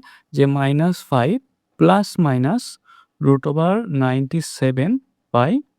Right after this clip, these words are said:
four। পাঁচ নম্বর অঙ্কে বলেছে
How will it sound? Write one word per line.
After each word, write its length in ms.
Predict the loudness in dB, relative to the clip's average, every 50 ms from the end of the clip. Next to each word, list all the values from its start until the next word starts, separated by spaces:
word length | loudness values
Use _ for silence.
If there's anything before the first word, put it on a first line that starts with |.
| _ _ _ -8
four। 160 | -8 -8 -8 -8 _ _ _ _ _ _ _ _ _ _ _ _ _ _ _ _ _ _ _ _ _ _ _ _ _ _ _ _ _ _ _ _ _ _ _ _ _ _ _ _ _ _ _ _ _ _ _ _ _ _ _ _ _ _ _ _ _ _ 0
পাঁচ 180 | 2 2 2 0 0
নম্বর 200 | 0 2 2 2 2
অঙ্কে 180 | 2 2 2 2 2
বলেছে 300 | 2 0 0 0 0 0